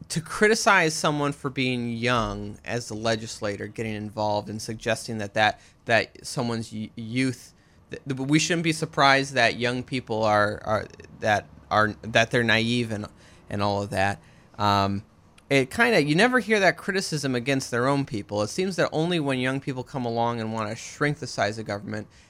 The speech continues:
and work on conservative reforms, uh, that, that there's a problem with youth. But when people wanna come in and, and spend tons and tons of taxpayer money that we don't have to grow government on every single social program we can think of under the sun,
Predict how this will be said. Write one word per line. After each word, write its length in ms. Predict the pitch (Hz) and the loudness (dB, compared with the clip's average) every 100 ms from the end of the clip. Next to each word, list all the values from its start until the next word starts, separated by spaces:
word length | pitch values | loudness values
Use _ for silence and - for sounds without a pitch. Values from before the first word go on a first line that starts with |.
| _ | _
and 160 | 113 113 | -4 -2
work 220 | 123 - | -2 -2
on 100 | 117 | -6
conservative 880 | - 104 - 131 127 123 113 107 - | -4 -8 -2 0 0 0 -2 -4 -8
reforms, 640 | 113 - 113 107 107 - - - _ - | -10 -6 -4 -2 -6 -10 -18 -20 _ -8
uh, 280 | 95 95 - | -6 -4 -6
that, 480 | 73 131 104 104 - - 71 - - | -2 4 6 6 0 -16 -20 -16 0
that 180 | 117 113 | 2 2
there's 180 | 113 | -2
a 60 | 110 | -4
problem 520 | - 110 107 107 104 | 0 2 2 0 -6
with 160 | 101 95 | -8 -8
youth. 340 | 107 101 101 | -6 -4 -4
But 120 | - 107 | -2 2
when 200 | 123 131 | 2 2
people 260 | 156 147 | 0 0
wanna 220 | 139 123 | 2 2
come 340 | 110 - 135 131 | 0 -2 -2 0
in 240 | 127 123 | -2 -2
and, 180 | 104 98 - - - | -4 -8 -14 -20 -12
and 180 | 113 107 | -6 -6
spend 480 | - - 113 113 - - - | -4 -2 0 0 -4 -14 -20
tons 400 | - - 156 156 | -8 -2 0 0
and 140 | 143 120 | -2 -4
tons 320 | 147 135 127 | -2 -2 -2
of 100 | 101 | -6
taxpayer 540 | 143 127 - - 123 | 2 2 2 -2 -2
money 360 | 113 107 113 120 | 0 -2 -2 0
that 200 | 117 101 | 0 0
we 80 | 107 | -4
don't 260 | 104 110 117 | -4 -4 -4
have 400 | 139 104 104 123 _ - - | -8 -4 -4 -6 _ -20 -12
to 100 | 107 | -6
grow 260 | 120 120 | 2 2
government 520 | 123 110 113 120 120 | 4 2 2 0 -2
on 140 | 107 104 | -2 -2
every 220 | 110 123 | -4 -6
single 300 | - 120 107 | -8 -8 -8
social 380 | - 113 113 117 | -6 -6 -6 -8
program 480 | - 113 117 117 110 | -2 -2 0 0 -2
we 80 | |
can 180 | 107 107 | -4 -8
think 220 | - 120 | -8 -6
of 120 | 117 113 | -4 -4
under 200 | 110 101 | -4 -6
the 100 | - | -6
sun, 380 | - 113 120 | 0 0 0